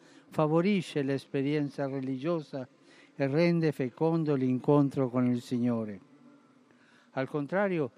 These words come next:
la incapacità di stupirci ci rende indifferenti e allarga le distanze tra il cammino de fede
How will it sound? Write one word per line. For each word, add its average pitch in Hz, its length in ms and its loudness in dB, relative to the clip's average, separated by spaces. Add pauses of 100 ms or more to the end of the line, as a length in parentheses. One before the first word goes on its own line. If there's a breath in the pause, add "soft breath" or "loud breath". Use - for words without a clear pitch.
(180 soft breath)
la 143 120 2
incapacità 151 880 0
di 190 160 -2
stupirci 147 960 -2 (1300)
ci - 220 -2
rende 240 380 2
indifferenti 160 1120 0 (1200 soft breath)
e 165 160 0
allarga 175 720 2
le 147 240 2
distanze 175 1040 -2 (520)
tra 143 160 -4
il 131 120 -6
cammino 156 520 -4
de 131 160 -8
fede 156 640 -8